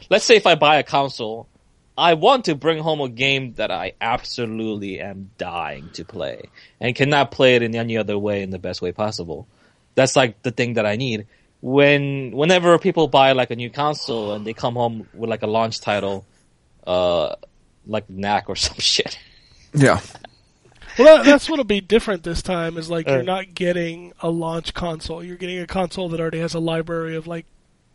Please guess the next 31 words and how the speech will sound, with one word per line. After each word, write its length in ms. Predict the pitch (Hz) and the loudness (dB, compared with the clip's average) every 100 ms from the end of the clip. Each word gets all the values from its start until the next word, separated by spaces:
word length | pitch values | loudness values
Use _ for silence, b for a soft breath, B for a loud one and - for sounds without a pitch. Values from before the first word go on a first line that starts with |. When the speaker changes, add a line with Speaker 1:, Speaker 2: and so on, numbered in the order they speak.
| _ _ _ _ _ 202 | _ _ _ _ _ -12
Speaker 3:
a 100 | 180 | -8
thousand 440 | 175 165 160 165 | -6 -6 -8 -12
games. 420 | 170 170 175 - _ _ _ _ _ _ | -14 -16 -20 -20 _ _ _ _ _ _
Speaker 1:
Mm-hmm. 260 | 123 117 120 135 _ _ _ - | -14 -12 -12 -14 _ _ _ -4
Speaker 3:
'Cause 160 | 185 | 2
that's 240 | 233 247 - | 4 4 2
the 80 | 196 | 0
thing, 320 | 294 233 165 | 2 2 0
right? 180 | 175 180 | -4 -2
That's 220 | 190 - | -4 -4
the 80 | 180 | -4
whole 140 | 214 | -2
reason 320 | 202 185 170 | -4 -4 -8
we're 100 | 160 | -10
doing 340 | 151 214 196 185 | -6 -4 -4 -6
iterative 320 | 180 170 160 | -6 -6 -4
consoles 420 | 208 220 190 160 | -4 -2 -4 -8
is 100 | 160 | -10
because 340 | 170 - 185 | -10 -4 -4
they're 100 | 165 | -4
gonna 180 | 175 175 | -6 -6
en-, 160 | 175 170 _ 196 | -6 -8 _ -8
e-, 100 | 175 _ _ - | -8 _ _ -8
eventually 340 | 202 269 247 | -4 -4 -4
just 140 | 190 - | -6 -8
be 80 | 196 | -10
P 160 | - | -10
Cs. 400 | 170 208 147 - - b b b b | -8 -8 -8 -14 -20 b b b b
They 120 | 175 | -2
play 200 | 202 190 | 2 4
everything, 540 | 180 185 165 170 156 | 4 0 -2 -8 -10